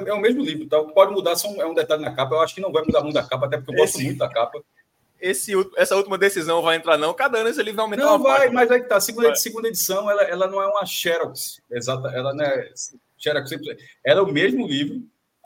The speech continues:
Speaker 1: a, como uma outra editora tá fazendo, ela pode fazer alguns ajustes na, na diagramação, que a diagramação é onde a, encaixa o texto, da foto e tal, se a foto é maior, menor, enfim, o destaque, o tamanho da, da fonte, da, da manchete, se é menor, enfim.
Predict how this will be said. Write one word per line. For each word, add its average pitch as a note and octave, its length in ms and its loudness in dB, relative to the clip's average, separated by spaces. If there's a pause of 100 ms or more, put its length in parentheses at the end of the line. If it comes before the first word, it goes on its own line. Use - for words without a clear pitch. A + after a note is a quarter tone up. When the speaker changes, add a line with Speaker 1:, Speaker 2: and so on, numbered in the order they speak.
(140)
Speaker 1:
a, C#3 400 0
como A3+ 400 -4
uma D#3+ 180 -4
outra G3 240 0
editora E3+ 320 -4
tá D#3+ 80 0
fazendo, D3 320 -2
ela F#3 80 -2
pode F3 180 -4
fazer D#3+ 200 -2
alguns E3+ 240 -6
ajustes C#3 500 -4
na, D3 220 -6
na C3+ 120 -6
diagramação, E3 560 -2
que F3+ 100 -6
a F#3+ 40 -6
diagramação D3+ 640 -6
é - 20 -16
onde E3 240 -18 (280)
a, A#2 320 -8
encaixa B2 420 -6
o B2+ 60 -18
texto, C#3+ 420 -4
da - 100 -6
foto C#3+ 420 0
e - 20 -20
tal, - 160 -2
se - 80 -8
a B2+ 40 -6
foto B2+ 200 -6
é - 20 -6
maior, B2 340 2
menor, C3+ 340 -2
enfim, C#3 460 -12 (220)
o A#2+ 60 -20
destaque, C3 360 -6
o B2+ 60 -18
tamanho C3+ 320 -4
da, B2+ 220 2
da A2+ 180 -2
fonte, C#3+ 380 -6
da, A#2 260 0
da A2+ 140 -4
manchete, C3+ 400 -8
se B2 60 -12
é - 20 -16
menor, B2 280 -12
enfim. - 180 -20